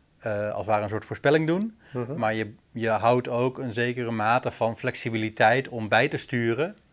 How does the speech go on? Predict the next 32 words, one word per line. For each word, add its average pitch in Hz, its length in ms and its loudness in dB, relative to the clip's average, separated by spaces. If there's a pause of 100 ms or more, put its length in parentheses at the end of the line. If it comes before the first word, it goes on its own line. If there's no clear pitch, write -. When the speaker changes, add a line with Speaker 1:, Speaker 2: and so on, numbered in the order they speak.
(320)
Speaker 1:
op 127 100 -6
Speaker 2:
Ja. 120 60 -4
Speaker 1:
kortere 123 380 2
termijn, 117 440 -2
hè, 131 160 -4
zodat 123 260 -2
je 120 80 -2
niet, 139 200 0
zeg 117 140 -6
maar, 107 120 -4
dorpen 147 340 0
op - 100 -10
slot 117 220 -8
gaat - 180 -10
zetten 107 240 -12
bijvoorbeeld. 107 520 -12 (360)
Speaker 2:
Ja. 127 120 4
Speaker 1:
En 131 60 6
ik 127 60 -2
kan 117 120 -2
me 110 80 -2
voorstellen 113 560 0
dat, 104 180 -4
dat - 340 -8
vanuit 113 320 -2
zo'n 110 380 -6 (120)
bevolkingsprognose 117 840 -2
en 110 80 -6
vanuit 110 300 -4
een 113 140 -8
soort 110 200 -6
woningmarktcontingent, 113 1200 -4